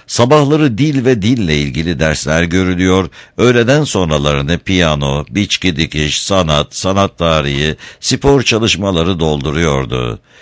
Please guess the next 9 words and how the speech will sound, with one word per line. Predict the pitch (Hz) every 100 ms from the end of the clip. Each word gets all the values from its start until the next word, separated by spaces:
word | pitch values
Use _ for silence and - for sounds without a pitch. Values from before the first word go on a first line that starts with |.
| - - -
Geceleri | 80 73 69 71 73
de | 82 78
zaman | 82 92 117
zaman | 101 113 110
tiyatroya, | 101 107 110 - 113 110 90
baleye, | 101 101 95 98
sinemaya | - 95 92 87 78 87
gidiyorlardı. | 71 76 80 78 69 64 65 65 58 64 62 53 - _ _ _ _ - - - - -
Dipnot, | 170 - 78 69 -